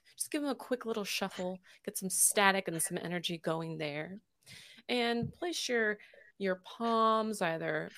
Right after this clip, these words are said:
flat on your thighs, or you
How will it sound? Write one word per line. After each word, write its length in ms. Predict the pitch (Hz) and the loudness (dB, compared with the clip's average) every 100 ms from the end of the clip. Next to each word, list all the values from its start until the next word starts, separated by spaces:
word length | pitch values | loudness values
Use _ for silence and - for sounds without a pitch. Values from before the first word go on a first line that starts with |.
| - | -16
flat 520 | - 214 214 208 214 - - - _ _ _ | -4 0 2 2 -2 -6 -12 -16 _ _ _
on 260 | 151 147 147 | -10 -8 -8
your 300 | 139 131 131 - | -10 -10 -14 -4
thighs, 960 | 196 185 175 170 165 170 170 165 - - | -2 -2 -4 -6 -6 -8 -10 -10 -14 -12
or 160 | 143 | -12
you 160 | 147 | -12